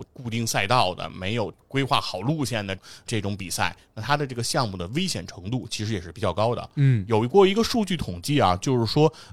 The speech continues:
Speaker 1: 几届这个夏奥会的运动员的受伤率大概呢会在百分之八、百分之九、百分之十一啊，这么一个比例。那上一届冬奥会呢是平昌冬奥会，它的这个运动员受伤的比例呢是百分之十一。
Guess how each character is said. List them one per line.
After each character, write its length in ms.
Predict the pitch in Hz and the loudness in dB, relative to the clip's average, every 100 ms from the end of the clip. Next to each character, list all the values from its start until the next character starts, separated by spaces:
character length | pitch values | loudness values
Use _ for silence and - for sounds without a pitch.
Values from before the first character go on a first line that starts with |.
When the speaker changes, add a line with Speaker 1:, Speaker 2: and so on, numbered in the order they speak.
| - | -8
Speaker 1:
几 200 | 98 92 | -8 -4
届 260 | 143 165 | 0 0
这 100 | 156 | 0
个 80 | 156 | -4
夏 260 | 156 240 160 | 0 4 4
奥 200 | 98 - | 2 -2
会 320 | - 95 95 | -4 -4 -4
的 200 | - 95 - - | -6 -8 -10 -2
运 160 | 139 | 0
动 100 | 123 | 0
员 100 | 98 | -2
的 80 | 120 | -2
受 200 | 123 147 | 0 0
伤 200 | 151 160 | 2 2
率 180 | 180 - _ _ | 0 -4 _ _
大 160 | 113 | -2
概 200 | 113 117 | 2 0
呢 140 | 101 95 | 0 -6
会 160 | 110 | -6
在 140 | 101 107 | -2 -2
百 120 | 87 | -2
分 100 | 98 | -6
之 80 | 135 | -2
八、 300 | 143 147 156 | 2 2 0
百 120 | 92 | -6
分 80 | 104 | -4
之 100 | 147 | -6
九、 280 | - - 101 | -6 -10 -6
百 100 | 98 | -6
分 80 | |
之 80 | 101 | -4
十 260 | 127 - 120 | -4 -4 -4
一 160 | 156 170 | -6 -6
啊， 140 | 87 85 _ | -12 -12 _
这 120 | 123 | -8
么 100 | 101 | -6
一 120 | 95 | -6
个 100 | 101 | -8
比 220 | 95 92 - | -8 -16 -6
例。 220 | 98 85 - - - _ | -6 -6 -16 -20 -20 _
那 100 | 147 | 0
上 320 | - 214 147 | 6 6 4
一 60 | 101 | -2
届 260 | 101 95 | -2 -2
冬 160 | 85 127 | 0 4
奥 120 | 110 | 4
会 200 | 92 87 | 4 -6
呢 160 | 82 - | -8 -14
是 180 | - 92 | -10 -10
平 280 | - - 107 | -12 -12 -8
昌 220 | 143 147 | -6 -6
冬 120 | 92 | -6
奥 100 | - | -8
会， 200 | - - - _ _ | -12 -14 -16 _ _
它 160 | _ 160 | _ 2
的 140 | 160 | 4
这 160 | 120 113 | 0 -2
个 80 | 113 | -4
运 80 | 113 | -4
动 120 | 101 | -4
员 140 | 98 | -6
受 220 | 113 120 | -4 -4
伤 180 | 104 123 | -4 -4
的 60 | 117 | -4
比 240 | - 92 | -6 -12
例 140 | 101 101 | -10 -8
呢 100 | 90 | -10
是 180 | - | -10
百 220 | 92 87 90 | -10 -10 -10
分 80 | |
之 100 | 98 | -8
十 220 | 139 - 135 | -6 -6 -6
一。 200 | 165 | -8